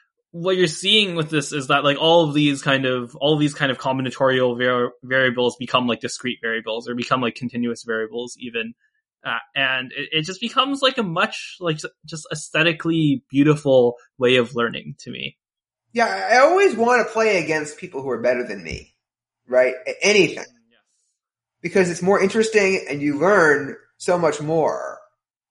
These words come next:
Speaker 2: And it's a challenge. What you don't want, obviously, is somebody who will just crush you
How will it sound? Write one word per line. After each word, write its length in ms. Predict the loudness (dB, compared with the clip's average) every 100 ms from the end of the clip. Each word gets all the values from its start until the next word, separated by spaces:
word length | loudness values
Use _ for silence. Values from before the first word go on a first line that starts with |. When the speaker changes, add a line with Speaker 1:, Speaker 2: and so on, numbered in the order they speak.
| _
Speaker 2:
And 160 | -8 -8
it's 160 | -6 -2
a 40 |
challenge. 760 | -2 -2 -8 -20 _ -20 -20 _ _ _ _ _
What 140 | -14 -6
you 60 |
don't 280 | 2 2 2
want, 200 | -2 -2 -2
obviously, 440 | -4 -6 -8 -10
is 80 | -8
somebody 260 | -6 -8
who 120 | -8 -8
will 140 | -6
just 240 | -4 -6
crush 380 | -2 0 0 0
you 340 | -2 -4 -6